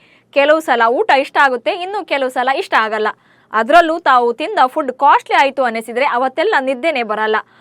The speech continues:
ಅಂಥದ್ರಲ್ಲಿ ಇಲ್ಲೊಬ್ಬ ಒಂದು ಊಟಕ್ಕೆ ಕೊಟ್ಟಿರೋ ಬಿಲ್ ನೋಡಿದ್ರೆ ನಿಮ್ಮ ತಲೆ ಗಿರ್ ಅನ್ನುತ್ತೆ. ಎಷ್ಟಾಯ್ತು ಹಣ ಅನ್ನೋದನ್ನ ಹೇಳ್ತೇನೆ ನಾನು ಶಾಂತ.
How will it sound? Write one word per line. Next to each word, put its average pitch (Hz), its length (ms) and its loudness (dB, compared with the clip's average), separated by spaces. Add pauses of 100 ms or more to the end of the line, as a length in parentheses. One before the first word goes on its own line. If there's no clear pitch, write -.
(180)
ಅಂಥದ್ರಲ್ಲಿ 277 600 0
ಇಲ್ಲೊಬ್ಬ 247 360 -2
ಒಂದು 277 440 -2
ಊಟಕ್ಕೆ 320 440 -6
ಕೊಟ್ಟಿರೋ 247 400 -4
ಬಿಲ್ 254 260 -6
ನೋಡಿದ್ರೆ 247 320 -2
ನಿಮ್ಮ 240 280 -8
ತಲೆ 254 360 -4
ಗಿರ್ 262 260 -6
ಅನ್ನುತ್ತೆ. 214 440 -4 (420)
ಎಷ್ಟಾಯ್ತು 339 520 0
ಹಣ 294 260 -2
ಅನ್ನೋದನ್ನ 247 500 -4
ಹೇಳ್ತೇನೆ 269 460 -6
ನಾನು 202 340 -10
ಶಾಂತ. 240 340 -8